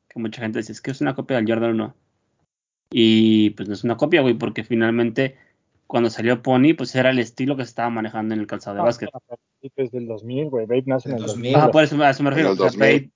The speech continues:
Speaker 1: Vape sí está fuera de... Pero también creo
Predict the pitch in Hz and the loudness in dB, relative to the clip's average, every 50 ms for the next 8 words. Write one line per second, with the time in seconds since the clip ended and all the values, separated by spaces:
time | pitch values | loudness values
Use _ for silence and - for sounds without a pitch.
0 | _ 156 143 143 143 143 139 - - 139 - 156 143 139 135 131 127 - _ - | _ -4 -2 0 0 0 -2 -4 -10 -4 0 2 2 4 2 0 -2 -6 _ -20
1 | - - 147 143 135 131 131 131 - _ _ _ _ _ _ - 165 180 185 180 | -12 -6 -4 -2 -2 -2 -4 -6 -10 _ _ _ _ _ _ -6 -6 -4 -2 -2
2 | 185 185 180 202 220 208 - 220 208 208 220 233 254 359 _ | -2 -2 -2 -4 -6 -6 -6 -4 -2 -2 -2 -4 -6 -10 _